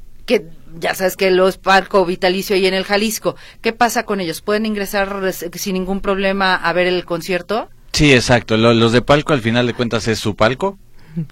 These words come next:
Speaker 2: Los que
Speaker 1: Sí,
Speaker 2: quisieron
Speaker 1: ya,
Speaker 2: rentarlo,
Speaker 1: ya, sí.
Speaker 2: <laughs> lo, lo, lo van a rentar. Digo, nosotros tenemos ahí una zona que, que también el, el estadio nos dijo, "¿Saben qué? Pueden, pueden usar esta zona, la pueden vender".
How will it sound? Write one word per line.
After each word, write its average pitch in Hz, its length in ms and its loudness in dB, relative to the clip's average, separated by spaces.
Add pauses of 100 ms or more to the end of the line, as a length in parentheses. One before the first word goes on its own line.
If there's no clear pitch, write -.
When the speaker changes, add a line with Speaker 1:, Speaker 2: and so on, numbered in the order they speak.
(280)
Speaker 2:
Los 110 300 4
que 117 100 6
Speaker 1:
Sí, 85 80 2
Speaker 2:
quisieron 123 420 4
Speaker 1:
ya, - 60 6
Speaker 2:
rentarlo, 127 640 8
Speaker 1:
ya, - 0 - (140)
sí. 185 60 4 (220)
Speaker 2:
<laughs> - 240 -12
lo, 120 200 6
lo, 113 260 6
lo 113 160 6
van 117 160 6
a 123 40 4
rentar. 117 520 4 (280)
Digo, 120 260 6
nosotros 127 420 4
tenemos 123 400 4
ahí 110 180 6
una 117 240 2
zona 131 460 2
que, 101 200 -2
que 92 140 -6
también 107 420 2
el, 101 260 2
el 98 180 2
estadio 104 360 4
nos 98 140 0
dijo, 101 220 -2
"¿Saben 104 260 -2
qué? 113 160 2
Pueden, 110 320 -2
pueden 104 300 -2
usar 98 200 -4
esta 95 220 -4
zona, 147 400 2
la 104 160 2
pueden 101 240 0
vender". 127 400 4